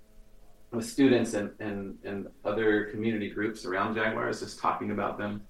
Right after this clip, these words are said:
Um, and I've seen how, you know, jaguars can foster a sense of sort of community strength. It's kind, it's so beautiful to see. Um,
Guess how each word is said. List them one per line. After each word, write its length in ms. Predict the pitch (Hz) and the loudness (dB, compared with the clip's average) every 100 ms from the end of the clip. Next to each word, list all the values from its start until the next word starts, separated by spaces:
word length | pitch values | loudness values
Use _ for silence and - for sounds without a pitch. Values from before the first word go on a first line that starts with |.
| - - - - - | -18 -20 -20 -20 -6
Um, 640 | 104 - 95 - - - - - - - - - | 0 4 4 4 0 -4 -10 -18 -20 -20 -20 -4
and 140 | 117 110 | 4 4
I've 140 | 104 | 4
seen 280 | - 143 131 | 2 4 6
how, 640 | 120 113 107 98 - - - | 6 6 8 6 4 -2 -4
you 100 | 113 | 0
know, 300 | 101 92 90 - - - - - - - - - - - - | 0 -2 -4 -12 -20 -20 -20 -8 -6 -6 -8 -18 -20 -20 -10
jaguars 960 | - 117 120 113 104 98 95 - - - | 4 8 8 8 8 8 4 0 -10 -12
can 160 | 104 101 | -8 -6
foster 420 | - 110 110 110 | 2 4 4 0
a 40 | 90 | -4
sense 360 | - 101 98 | -2 -4 -4
of 120 | 98 - | -6 -2
sort 180 | 107 | 0
of 100 | 90 | 0
community 420 | - 113 117 104 90 | -2 2 4 4 2
strength. 460 | - 139 131 - | 0 2 2 0
It's 180 | - - | -8 -14
kind, 240 | - 104 104 | -6 -6 -6
it's 160 | - | -8
so 260 | - 110 107 | -4 0 0
beautiful 380 | 104 98 - 92 | 2 0 0 -4
to 80 | - | 0
see. 400 | 120 107 98 - - - - - - | 2 2 0 -6 -18 -20 -20 -20 -2
Um, 540 | 104 92 - - - | 2 2 2 -2 -6